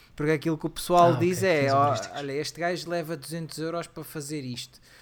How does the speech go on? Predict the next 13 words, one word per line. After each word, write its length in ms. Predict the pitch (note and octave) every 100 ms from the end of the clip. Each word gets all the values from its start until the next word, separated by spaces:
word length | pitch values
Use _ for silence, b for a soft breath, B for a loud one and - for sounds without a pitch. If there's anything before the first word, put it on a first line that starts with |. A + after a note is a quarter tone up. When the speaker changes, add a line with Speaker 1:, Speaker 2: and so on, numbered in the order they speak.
| B
Speaker 1:
De 60 | -
certeza 440 | D3+ C#3 E3 D#3
que 160 | D#3+ D#3+
ele 120 | D3+
paga 420 | D3+ D#3+ D3 C3+
cinco 480 | B2+ - D#3+ D3+ D#3
euros 320 | D3 D3 C3+
ao 80 | D3
gajo 360 | C#3+ C#3+ C3 -
que, 380 | D3 C#3 C3 B2+ -
que 60 | C#3
leva 280 | C#3+ C3+ C#3+
cinco 680 | - E3 F3 F3 - -